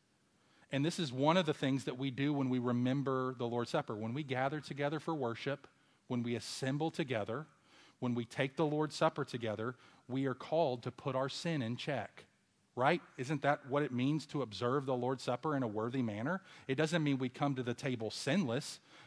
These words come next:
but it comes, means we come to the table confessing our sin. We confess our sin, we own our sin, we recognize our sin. We don't strive to live in our sin, we try to forsake our sin. We try to get a li-, get the leaven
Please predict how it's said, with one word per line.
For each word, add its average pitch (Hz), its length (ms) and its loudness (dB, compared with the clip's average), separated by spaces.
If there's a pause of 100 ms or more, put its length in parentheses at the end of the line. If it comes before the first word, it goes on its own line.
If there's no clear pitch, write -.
(100)
but 147 100 4
it - 160 -4
comes, 175 420 0
means 147 300 0
we 139 80 -2
come 156 280 2
to 156 100 -4
the 135 100 -2
table 156 440 0
confessing 135 760 0
our 151 140 2
sin. 180 540 2 (1400)
We 147 120 2
confess 151 640 2
our 196 120 6
sin, 190 420 0
we 120 280 -4
own 185 240 4
our 190 160 6
sin, 190 400 2
we 117 140 0
recognize 170 680 2
our 170 120 6
sin. 185 400 -2 (260)
We 139 140 2
don't 139 180 0
strive 131 380 2
to 127 100 -4
live 135 280 2
in 180 60 2
our 175 140 6
sin, 175 380 0
we 131 100 -2
try 135 260 2
to 123 80 0
forsake 165 480 0
our 165 140 6
sin. 175 340 0 (300)
We 135 140 0
try 147 240 6
to 131 160 2 (260)
get 147 260 6
a 143 200 2
li-, 127 260 2 (160)
get 156 180 2
the 160 80 6
leaven 143 460 8